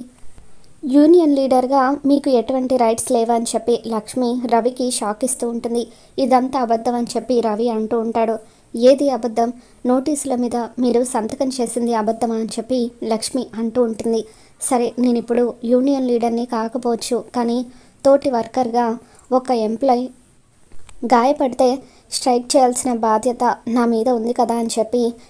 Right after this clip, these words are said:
"నేను స్ట్రైక్ చేస్తానని" చెప్పి రవి అంటూ ఉంటాడు. "మిషనరీ పాతవని చెప్పి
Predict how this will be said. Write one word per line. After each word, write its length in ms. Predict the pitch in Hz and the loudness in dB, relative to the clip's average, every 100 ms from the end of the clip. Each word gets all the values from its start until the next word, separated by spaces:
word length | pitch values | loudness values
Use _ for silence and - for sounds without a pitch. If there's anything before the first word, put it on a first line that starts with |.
| _ - | _ -2
"నేను 180 | 262 | 0
స్ట్రైక్ 340 | 269 - 214 247 | 0 0 -2 0
చేస్తానని" 580 | - 247 - 254 233 226 | -2 -2 -2 -4 -4 -2
చెప్పి 260 | 214 247 240 - | -2 -2 -4 -4
రవి 240 | 233 240 | -2 0
అంటూ 260 | 240 214 226 | 0 0 -2
ఉంటాడు. 360 | 226 233 226 226 - - _ - | -4 -2 0 -2 -6 -20 _ -2
"మిషనరీ 500 | 247 247 311 294 262 285 - _ _ _ _ - | 0 2 2 2 2 0 -6 _ _ _ _ 4
పాతవని 540 | 240 240 294 277 254 | 6 6 2 0 0
చెప్పి 280 | 247 240 269 | 0 0 2